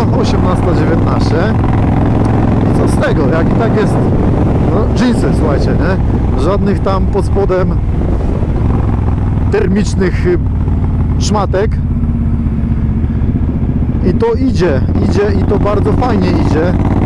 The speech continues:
wzdłuż zbocza góry, o które zahaczają się chmury. O, nie czuję, że rymuję, ale jadę pięknie. Zobaczcie, jak to się pięknie składa.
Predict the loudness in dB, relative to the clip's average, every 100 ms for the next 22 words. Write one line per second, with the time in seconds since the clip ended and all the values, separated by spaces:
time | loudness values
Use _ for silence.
0 | 0 0 0 0 0 0 0 0 0 0
1 | 0 0 0 0 0 0 2 0 0 -2
2 | -2 -2 0 0 0 0 0 0 0 0
3 | -2 -2 -2 0 2 0 0 0 -2 0
4 | 0 0 0 0 0 0 0 0 0 0
5 | 2 0 0 0 0 0 0 0 0 0
6 | 0 0 0 0 0 0 0 0 0 0
7 | 0 0 0 0 0 0 0 0 0 0
8 | 0